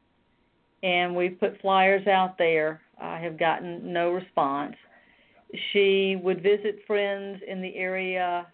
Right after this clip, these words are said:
not far from, from the Coronet Motel, maybe two miles away,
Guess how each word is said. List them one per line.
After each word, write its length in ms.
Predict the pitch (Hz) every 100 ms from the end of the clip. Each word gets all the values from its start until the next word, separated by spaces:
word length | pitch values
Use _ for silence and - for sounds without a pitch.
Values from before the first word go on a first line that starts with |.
| _
not 460 | 185 180 175 170 - _
far 260 | 240 269 269
from, 280 | 196 175 165 _ _ _ _
from 200 | 180 175
the 60 |
Coronet 440 | 175 190 175 165 -
Motel, 640 | 160 160 - 160 156 156
maybe 580 | 165 160 160 165 165 160 _ -
two 140 | 208
miles 380 | 180 165 156 160
away, 480 | 160 156 151 151